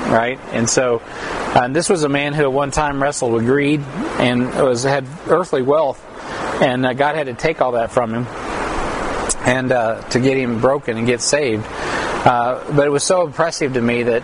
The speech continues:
a man of, uh, means, uh, had that mindset. I never forgot that as a young disciple. I was like, "Wow, that's amazing." And so,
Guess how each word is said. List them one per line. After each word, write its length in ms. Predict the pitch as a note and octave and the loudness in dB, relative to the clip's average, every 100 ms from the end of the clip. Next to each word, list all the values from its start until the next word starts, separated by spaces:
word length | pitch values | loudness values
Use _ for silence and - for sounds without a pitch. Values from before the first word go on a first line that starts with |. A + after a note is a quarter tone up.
| - | -2
a 140 | B2 | -2
man 260 | C3 C#3+ C#3 | 0 0 0
of, 340 | A#2+ B2 - | -4 -6 -2
uh, 340 | - - C3 A#2 | 0 2 0 0
means, 560 | B2+ D#3+ C3+ A#2+ A#2+ - | 0 0 2 0 -2 -4
uh, 640 | - - - - B2+ A#2+ | -6 -4 -4 0 0 2
had 200 | D3 C3+ | 0 0
that 160 | B2+ | -2
mindset. 500 | B2 C3 C#3+ C3 G#2+ | 0 -2 -2 0 0
I 80 | A2+ | 2
never 260 | B2 D3+ D3 | 0 0 0
forgot 380 | - C3 C3+ - | -2 0 -2 0
that 220 | G2+ A#2 | -2 0
as 160 | A#2+ A#2+ | 0 2
a 220 | A2+ B2 | 0 2
young 220 | C3 B2+ | 0 0
disciple. 480 | A2+ - B2+ - A2 | -2 0 -2 -2 -4
I 20 | |
was 120 | A2+ | 0
like, 160 | A#2 G#2+ | -2 0
"Wow, 140 | C#3+ | 0
that's 240 | C3+ D3+ C3 | 0 -4 -2
amazing." 420 | C3 C#3 A2 G2 | -2 -2 -2 -4
And 460 | - - A#2+ A#2+ | -6 -4 0 0
so, 320 | - C3+ A#2+ | 2 0 0